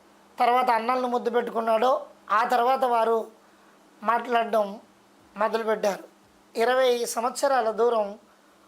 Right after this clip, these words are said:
ఒక్క క్షణంలో ముగిసింది.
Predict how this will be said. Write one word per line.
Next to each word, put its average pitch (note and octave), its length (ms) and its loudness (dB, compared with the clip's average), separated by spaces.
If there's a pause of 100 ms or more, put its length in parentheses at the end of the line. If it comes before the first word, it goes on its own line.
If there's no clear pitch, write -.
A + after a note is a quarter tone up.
(520)
ఒక్క A#3 360 -2
క్షణంలో A#3+ 800 -2 (480)
ముగిసింది. G3 640 -4